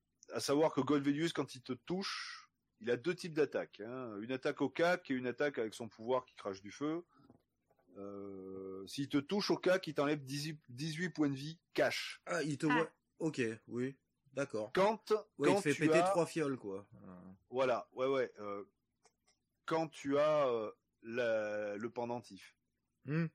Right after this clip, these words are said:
Speaker 1: T'as pas le... t'as pas acheté le pendentif, tu vas sur Golvelius, il touche, il te tue. <laughs>
Speaker 2: Ouais, il te one shot.
Speaker 1: Voilà.
Speaker 2: Ok.
Speaker 1: Euh,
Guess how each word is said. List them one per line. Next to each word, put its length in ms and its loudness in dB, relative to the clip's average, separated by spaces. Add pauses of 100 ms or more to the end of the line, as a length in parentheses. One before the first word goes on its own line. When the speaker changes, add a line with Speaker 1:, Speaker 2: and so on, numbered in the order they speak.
(1300)
Speaker 1:
T'as 140 -2
pas 160 2
le... 120 2
t'as 160 -4
pas 160 0
acheté 240 0
le 60 -4
pendentif, 640 -2
tu 100 -12
vas 140 -2
sur 160 -2
Golvelius, 520 -2
il 100 -12
touche, 220 -10
il 60 -14
te 60 -20
tue. 160 -20 (380)
<laughs> 600 -2
Speaker 2:
Ouais, 60 6
il 60 0
te 100 0
one 140 2
shot. 200 -4
Speaker 1:
Voilà. 300 0
Speaker 2:
Ok. 240 -10 (720)
Speaker 1:
Euh, 880 -6